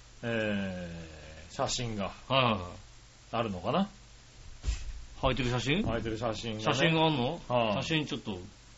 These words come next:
Speaker 2: その、それはもうね。
Speaker 1: 俺んとこに入ってる写真を見せようか？
Speaker 2: うん。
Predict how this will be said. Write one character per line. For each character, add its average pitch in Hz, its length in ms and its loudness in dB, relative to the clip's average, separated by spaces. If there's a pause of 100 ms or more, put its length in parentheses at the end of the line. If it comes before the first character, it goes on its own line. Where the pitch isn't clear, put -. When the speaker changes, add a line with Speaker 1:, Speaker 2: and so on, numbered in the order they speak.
Speaker 2:
そ 127 80 -4
の、 127 120 0
そ 117 140 -6
れ 185 60 0
は 180 100 4
も 120 360 -2
う 95 40 -2
ね。 113 100 2
Speaker 1:
俺 127 160 2
ん 123 40 -2
と 123 80 2
こ 120 80 2
に 113 60 2
入 120 140 2
っ 113 40 -2
て 117 100 0
る 107 60 0
写 107 140 -2
真 113 200 -4
を 110 40 -4
見 110 80 -4
せ 107 100 -2
よ 120 80 2
う 104 60 -2
か？ 117 200 4 (120)
Speaker 2:
う 117 40 0
ん。 110 240 0